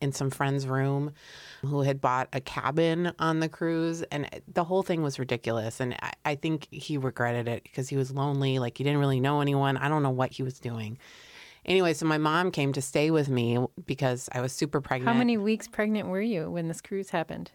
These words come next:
Speaker 1: It was, like, early February, and I was due on March twenty-ninth. So I was over seven months pregnant.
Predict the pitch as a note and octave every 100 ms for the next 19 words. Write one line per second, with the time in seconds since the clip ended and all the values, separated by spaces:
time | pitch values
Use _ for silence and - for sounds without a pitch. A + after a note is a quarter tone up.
0 | - F3+ G3+ F#3+ F3+ D#3+ - - _ _
1 | E3+ F3 F#3+ G3+ G#3 - - D#3+ D#3 D3
2 | C3+ B2+ B2+ B2+ C3 C3 C3 C3 - C#3
3 | C#3 C3+ B2+ B2 A#2+ A#2+ A#2+ - - A#2+
4 | A#2+ A#2+ A2+ - - C#3+ C3+ C#3+ C#3 -
5 | - C#3+ C#3+ D3 C#3+ C3+ C3 B2+ B2 A#2
6 | A2 - C#3+ - D3+